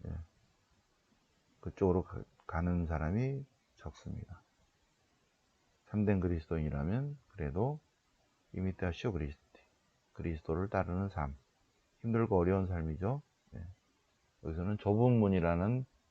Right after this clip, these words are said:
단어로 표현했지만 고난과 역경과, 예,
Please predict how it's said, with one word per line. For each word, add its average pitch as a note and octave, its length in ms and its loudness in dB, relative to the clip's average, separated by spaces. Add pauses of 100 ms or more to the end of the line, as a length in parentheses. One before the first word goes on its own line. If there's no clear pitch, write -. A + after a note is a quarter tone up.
(140)
단어로 E2+ 380 -4
표현했지만 F2+ 720 -4 (880)
고난과 F#2 1040 2 (800)
역경과, E2+ 1040 0 (440)
예, D#2+ 180 -6